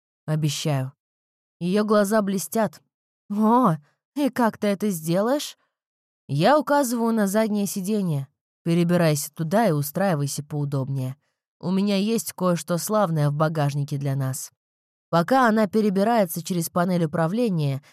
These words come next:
я выпрыгиваю наружу и снова вдыхаю леденящий ночной воздух. Снежинки танцуют вокруг моей головы и прилипают к щекам, когда я выхожу на ветер и обхожу внедорожник. Во всех автомобилях, которые у меня были,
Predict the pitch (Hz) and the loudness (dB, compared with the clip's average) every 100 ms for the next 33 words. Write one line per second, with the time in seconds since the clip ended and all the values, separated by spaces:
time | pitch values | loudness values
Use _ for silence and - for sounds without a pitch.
0 | _ 170 233 285 220 226 202 202 202 196 | _ -2 2 4 2 0 0 0 0 0
1 | 196 247 190 170 147 202 214 170 156 156 | 0 0 0 0 -2 -2 0 0 0 -4
2 | 151 202 170 160 151 160 175 165 - 156 | -4 -2 -2 -2 -2 -2 -2 -2 -4 -4
3 | 147 - 160 147 151 147 143 - - _ | -4 -4 -2 -2 -2 -2 -4 -10 -14 _
4 | _ _ _ - - 226 220 302 285 233 | _ _ _ -12 -2 2 2 0 0 0
5 | 214 208 196 269 247 175 165 196 202 180 | 2 0 0 0 0 0 -2 0 -4 -2
6 | 170 180 170 165 165 180 240 175 170 170 | 0 0 0 0 0 0 0 -2 0 0
7 | 160 202 175 - - 175 156 233 185 147 | 0 0 -2 -4 -8 -8 -2 2 2 0
8 | - _ - 190 180 180 202 190 165 175 | -8 _ -6 -2 2 2 2 0 0 -2
9 | 170 175 160 165 220 - 151 147 180 160 | -2 0 0 0 -2 -2 -6 -4 -4 -4
10 | - 165 170 165 165 160 156 160 143 139 | -2 -2 0 0 0 0 0 0 -2 -6
11 | - - _ _ _ _ - 180 180 - | -8 -20 _ _ _ _ -2 0 0 0
12 | 277 226 - 220 208 277 226 - 170 165 | 0 0 0 0 0 2 0 0 -2 0
13 | 185 175 175 180 175 180 269 208 139 | 0 2 0 0 0 0 0 0 -2